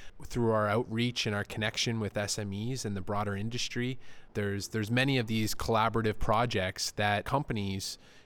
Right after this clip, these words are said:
you know, we want to facilitate connections. That's, that's a main part of what we can do is, is facilitate connections. So,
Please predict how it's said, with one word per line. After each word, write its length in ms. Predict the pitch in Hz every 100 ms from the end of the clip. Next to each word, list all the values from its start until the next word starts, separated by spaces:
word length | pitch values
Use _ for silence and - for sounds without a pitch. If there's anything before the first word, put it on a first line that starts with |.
| -
you 100 | 104
know, 300 | 98 95 95 101
we 160 | 117
want 360 | 120 113 110 110
to 440 | - 120 110 107 104
facilitate 760 | - 107 - 117 113 - 107
connections. 680 | - 113 139 - 90 92 -
That's, 400 | 101 104 - -
that's 320 | - 80 -
a 40 | 107
main 280 | 104 104 107
part 240 | - 110
of 80 | 104
what 100 | 98
we 100 | 104
can 200 | - 101
do 240 | 117 117
is, 220 | 95 92
is 200 | - 98
facilitate 680 | - 104 - 110 104 - 101
connections. 580 | - 101 107 - 98 92
So, 520 | - - 104 101 98